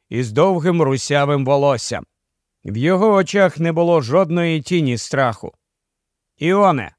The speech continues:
ми з вами довгі роки мандрували галактикою, і тому довіряємо одне одному. Я не знаю ваших нових друзів, але з вами я піду до кінця». Інші члени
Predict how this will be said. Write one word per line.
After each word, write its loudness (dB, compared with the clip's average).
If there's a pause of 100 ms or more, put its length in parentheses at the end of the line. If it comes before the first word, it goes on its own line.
(460)
ми 2
з -4
вами 2
довгі 2
роки 2
мандрували 2
галактикою, -2 (300)
і -2
тому 0
довіряємо 0
одне 0
одному. -2 (500)
Я 2
не 2
знаю 0
ваших 0
нових 0
друзів, 0 (320)
але 2
з -8
вами 2 (460)
я 4
піду 2
до 2
кінця». -2 (1080)
Інші 0
члени 0